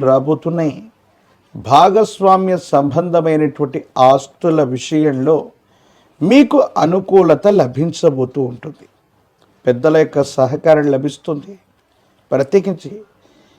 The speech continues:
ఎప్పటి నుండో మిమ్మల్ని ఇబ్బంది పెడుతున్నటువంటి శత్రు సంబంధమైనటువంటి వర్గం మీద మీరు ఖచ్చితంగా ఆధిపత్యాన్ని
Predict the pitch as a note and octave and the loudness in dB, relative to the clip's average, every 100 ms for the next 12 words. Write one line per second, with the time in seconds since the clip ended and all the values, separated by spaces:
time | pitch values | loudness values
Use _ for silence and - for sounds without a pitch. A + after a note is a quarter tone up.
0 | _ B2+ - - A#3+ A#3 A#3 A3 A3 G3+ | _ 0 0 4 2 2 -2 0 0 2
1 | F#3 E3+ D#3 C3+ E3+ F#3 D#3+ C#3+ D3 B2 | -2 0 0 0 0 0 -2 -4 -4 -8
2 | A#2+ - - _ _ _ _ _ _ _ | -12 -20 -20 _ _ _ _ _ _ _
3 | _ - - A3+ A3+ - C4+ - G#3 F#3 | _ -14 4 4 4 0 0 2 0 2
4 | F#3+ G#3 G#3 G3 F#3 F3+ F3+ E3 C3+ C3 | 2 2 2 2 0 -2 -4 -2 -2 -2
5 | - D#3+ E3+ C3+ A2+ - _ _ _ _ | -4 -8 -8 -8 -10 -18 _ _ _ _
6 | _ _ B2+ C#3+ C#3+ - C#3 - G3 F#3+ | _ _ -2 0 -2 -6 -8 -6 -4 -2
7 | F#3+ - C#3 B2+ C3+ D#3+ - D3+ D3+ C3+ | -4 -4 -8 -8 -6 -6 -2 -4 -2 -6